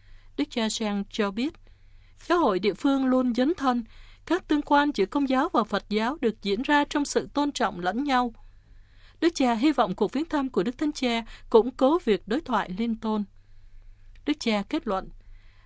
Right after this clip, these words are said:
"Đức Thánh Cha đến đây để thúc đẩy chúng tôi trong việc xây dựng một xã hội với những giá trị nhân văn đích thực. Sự hiện diện của Ngài sẽ củng cố đức tin của tín hữu Công giáo Thái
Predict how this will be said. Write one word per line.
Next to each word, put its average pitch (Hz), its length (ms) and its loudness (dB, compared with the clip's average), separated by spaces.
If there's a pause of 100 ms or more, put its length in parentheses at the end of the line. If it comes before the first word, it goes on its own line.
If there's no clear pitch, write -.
"Đức 320 160 0
Thánh 320 120 2
Cha 226 240 0
đến 240 240 -4
đây 220 240 0 (220)
để 190 180 2
thúc 381 240 2
đẩy 185 160 2
chúng 339 180 0
tôi 269 280 2
trong 311 220 -2
việc 233 180 0
xây 311 220 0
dựng 208 220 0
một 190 100 0
xã 262 200 -4
hội 190 300 -2 (220)
với 262 220 4
những 240 220 0
giá 294 140 0
trị 240 300 -2
nhân 247 280 0
văn 247 280 -2
đích - 180 -2
thực. 185 220 -4 (580)
Sự - 200 2
hiện 233 200 2
diện 214 200 0
của 240 180 -4
Ngài 220 300 -2
sẽ 285 200 -2
củng 220 260 0
cố 247 260 0
đức - 200 0
tin 277 220 2
của 208 160 -4
tín 320 240 -2
hữu 214 260 -2
Công 226 220 0
giáo 226 220 -4
Thái 220 320 -4